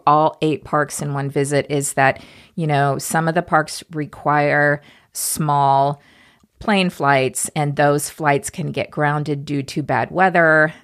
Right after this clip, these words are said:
you know, for a day or two days or three days, and then it throws off your entire itinerary. So that is, you know,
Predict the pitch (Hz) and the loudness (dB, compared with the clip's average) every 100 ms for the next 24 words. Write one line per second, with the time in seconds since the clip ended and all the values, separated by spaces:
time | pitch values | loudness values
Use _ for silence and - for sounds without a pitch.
0 | _ - 143 131 - 131 - 135 160 151 | _ -8 -4 -4 -4 -4 -4 -2 2 4
1 | 147 127 - 160 139 139 143 - 147 143 | 4 0 -2 0 0 0 -4 -4 -2 0
2 | 131 - 143 135 135 - 175 143 139 - | 0 0 -2 -2 -2 -6 -2 0 0 0
3 | 123 - 135 139 - - 170 147 - 139 | -2 -2 -8 -8 -6 0 2 2 0 -4
4 | - 127 127 135 123 131 - 131 131 147 | -4 -6 -4 -4 -6 -6 2 2 4 2
5 | 131 131 139 - 151 - | 0 0 -8 -6 -6 -6